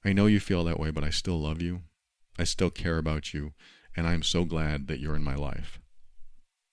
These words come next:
That, that might be it. What is a toxic person gonna say to that? It's gonna be befuddling <laughs> to them. They're gonna think,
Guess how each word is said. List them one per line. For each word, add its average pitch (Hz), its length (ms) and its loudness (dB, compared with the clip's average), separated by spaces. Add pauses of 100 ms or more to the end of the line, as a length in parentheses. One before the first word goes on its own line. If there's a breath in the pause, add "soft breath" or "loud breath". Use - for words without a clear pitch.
(520)
That, 95 260 0
that 110 120 4
might 131 200 6
be 131 140 4
it. - 180 -2 (500)
What 165 240 4
is 226 120 6
a 208 60 6
toxic - 460 6
person 143 260 4
gonna 131 160 4
say 165 260 4
to 208 100 2
that? - 280 -4 (680)
It's - 160 0
gonna 180 200 4
be 156 180 6
befuddling 131 1000 4
<laughs> - 20 -2
to 180 140 12
them. 123 300 2 (100)
They're 131 160 0
gonna 156 180 2
think, 156 260 0